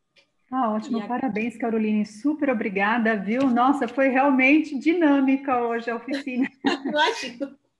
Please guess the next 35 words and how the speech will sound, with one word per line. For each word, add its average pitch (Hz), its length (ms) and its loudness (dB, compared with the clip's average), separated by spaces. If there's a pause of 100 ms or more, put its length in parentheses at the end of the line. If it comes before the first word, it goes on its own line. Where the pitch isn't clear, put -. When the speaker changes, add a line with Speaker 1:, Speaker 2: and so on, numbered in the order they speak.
(360)
Speaker 1:
Que 339 180 -4
bom 302 200 2
que 330 140 -4
deu 269 180 0
pra, 262 360 -2
pra 220 840 -6
incluir 220 300 -6
mais 208 260 -6
gente, 240 480 -6
né? 254 260 -4
Dar 226 160 -2
essa 220 180 -6
oportunidade. 202 880 -10
Parabéns 208 540 -10
por 202 200 -14
isso 208 220 -14
também. 202 600 -10 (540)
E 202 580 -10
eu 240 100 -8
só 277 100 -12
vou 330 80 -8
pedir, 320 180 -6
então, 311 320 -4
pra, 311 340 -6
é, 240 680 -6
é, 220 60 -12
tirar 254 360 -8
o, 277 60 -4
encerrar 247 600 -10
o 240 40 -12
compartilhamento 214 720 -12
de 165 140 -18
tela 294 380 -6
pra 277 160 -10
Speaker 2:
Ah, 294 40 -4